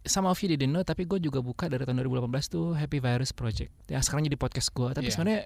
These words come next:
Speaker 1: backbone-nya bukan itu. Jadi tuh gue kan dulu sempat ikut pageant ya. Dan gue, gue, bagi gue itu follower, ketika follower gue tiba-tiba naik, gue ngerasa itu amanah. Apa yang bisa gue lakuin gitu kan. Akhirnya ya udah, gue buka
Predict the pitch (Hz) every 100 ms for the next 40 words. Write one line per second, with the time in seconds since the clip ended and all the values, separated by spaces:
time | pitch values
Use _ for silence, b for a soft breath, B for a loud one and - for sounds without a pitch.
0 | - 156 127 143 214 170 135 165 160 139
1 | 143 147 - 127 143 170 226 208 - -
2 | 156 208 208 226 208 170 165 - 127 113
3 | 131 117 117 - - 156 165 190 139 131
4 | 151 151 147 175 233 240 - - 165 147
5 | 165 - 175 147 - 240 135 143 135 131
6 | 160 196 185 170 165 202 202 165 160 160
7 | 160 - - - 196 165 165 147 139 135
8 | 139 131 120 123 117 123 117 110 - 151
9 | 139 135 143 139 127